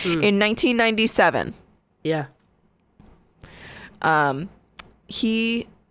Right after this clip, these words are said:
Speaker 2: was next to be, um, I, I'm hesitant to say a victim of this curse, uh, 'cause I think that that makes this kind of too light. Um, but he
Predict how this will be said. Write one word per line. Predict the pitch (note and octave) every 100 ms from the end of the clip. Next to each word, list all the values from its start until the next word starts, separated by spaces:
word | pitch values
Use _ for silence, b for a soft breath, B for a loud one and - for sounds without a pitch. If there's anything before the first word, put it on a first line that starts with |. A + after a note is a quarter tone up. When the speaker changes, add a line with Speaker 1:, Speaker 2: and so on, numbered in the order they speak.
| _ _ _ _ _ - _ _ _ _ _ _
Speaker 2:
was | E3+ E3
next | E3 F3 - - - - - - -
to | - D#3
be, | D3+ C#3 A#2+ A#2+ - _ _ _ _ _ _ _ _ _ _ _ D#3
um, | C#3+ C3 - F3+ F#3+ - - _ - - _ _ _ _ _ _ _ _ -
I, | D3+ -
I'm | C3 D3+
hesitant | D#3+ D3+ D#3+ -
to |
say | D3+ C3+
a |
victim | C#3+ B2+ - C3
of | -
this | - -
curse, | A#2 G#2 - - B B B B B B G3+
uh, | -
'cause | -
I | D3+
think | D3 -
that | -
that | C#3+ -
makes | D3+ -
this | A2 - - - -
kind | D3+ C3
of | - - _ -
too | D3
light. | B2+ - - - - b b b b b -
Um, | C3 B2 C#3+
but | -
he | D3+ C#3 C3